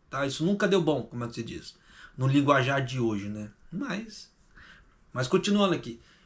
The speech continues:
Na reunião, Takada afirmou que, no que diz a respeito no mercado financeiro, que registrou flutuações recordes nos preços de ações no início do mês passado, por enquanto precisamos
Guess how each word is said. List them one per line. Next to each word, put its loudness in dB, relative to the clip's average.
Na 6
reunião, 6
Takada 4
afirmou 6
que, -2
no 6
que 2
diz -2
a 2
respeito 6
no 0
mercado 2
financeiro, 2
que -2
registrou 4
flutuações -2
recordes 2
nos -4
preços 2
de 0
ações 0
no 4
início 4
do 0
mês 0
passado, 2
por 8
enquanto 2
precisamos 0